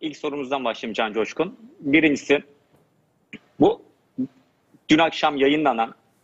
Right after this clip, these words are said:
metin tamamen avukatları tarafından kaleme alınmış bir metin. Yani bir kamuoyunda itibar düzeltmesi için özür mahiyetinde, çünkü kamuoyu sizden bunu bekliyor diyerek özür mahiyetinde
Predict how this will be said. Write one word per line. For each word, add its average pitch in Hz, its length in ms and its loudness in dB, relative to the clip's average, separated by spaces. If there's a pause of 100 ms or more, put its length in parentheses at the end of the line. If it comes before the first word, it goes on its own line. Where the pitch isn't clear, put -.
(140)
metin 143 480 -2 (160)
tamamen 139 480 2 (400)
avukatları 147 540 0
tarafından 131 560 0
kaleme 135 380 0
alınmış 123 600 -2 (460)
bir 151 140 4
metin. 127 380 -4 (140)
Yani 127 260 0
bir 139 160 0
kamuoyunda 135 720 0 (340)
itibar 143 500 2
düzeltmesi 123 800 -4 (260)
için - 380 -4 (360)
özür 135 280 2
mahiyetinde, 117 880 -2
çünkü - 240 -6
kamuoyu 131 420 0
sizden 120 400 0
bunu 131 180 -2
bekliyor 117 380 0
diyerek 107 280 -2
özür 127 240 0
mahiyetinde 113 680 -2